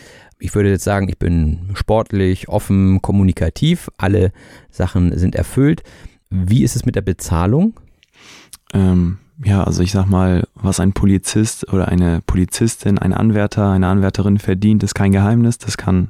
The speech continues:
Speaker 2: man offen einsehen. Auch wir sind ja in einem Beamtenverhältnis zu unserem Dienstherrn. Und, ähm,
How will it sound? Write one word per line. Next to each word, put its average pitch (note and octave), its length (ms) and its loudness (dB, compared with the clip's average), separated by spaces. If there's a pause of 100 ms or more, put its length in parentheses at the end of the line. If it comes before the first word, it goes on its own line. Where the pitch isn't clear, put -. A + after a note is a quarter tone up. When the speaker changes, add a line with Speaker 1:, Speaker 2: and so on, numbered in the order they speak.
Speaker 2:
man F#2 200 -4
offen F#2 240 -2
einsehen. A#2+ 540 0
Auch F#2+ 180 -2
wir G2 120 2
sind F#2+ 200 2
ja F#2 240 2 (260)
in G2+ 100 0
einem F#2+ 140 2
Beamtenverhältnis A#2 1120 0 (640)
zu - 160 -2
unserem G#2 280 2
Dienstherrn. A#2 720 2
Und, F#2+ 540 0
ähm, F#2 320 2